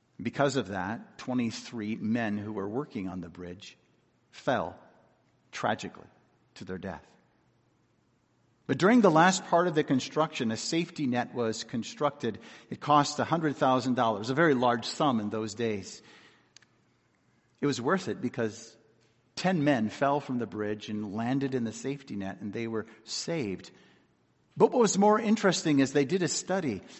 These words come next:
Twenty-five percent more work was actually accomplished when the workers had the safety net beneath them.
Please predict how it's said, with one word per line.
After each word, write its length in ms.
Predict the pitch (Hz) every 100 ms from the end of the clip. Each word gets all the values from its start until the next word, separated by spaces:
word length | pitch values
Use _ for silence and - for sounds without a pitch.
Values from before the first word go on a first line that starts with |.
| -
Twenty-five 840 | - 202 233 247 - 185 196 196
percent 800 | - 156 - - 196 147 - - - _ _ _
more 520 | 117 139 151 170 175 147
work 540 | 120 120 165 143 - - - _ _ _ _ _ -
was 160 | 104
actually 360 | 123 127 - 123
accomplished 760 | 120 147 135 101 90 - - _ _ _ _ _ _ -
when 160 | 120
the 80 | 110
workers 420 | 113 120 104 95
had 160 | 110 98
the 80 | 98
safety 380 | - 110 -
net 260 | 113 101 82 _ _ _ _ _ _ _ _ _ _ _ _ _ _ -
beneath 360 | 110 110 -
them. 180 | 73 85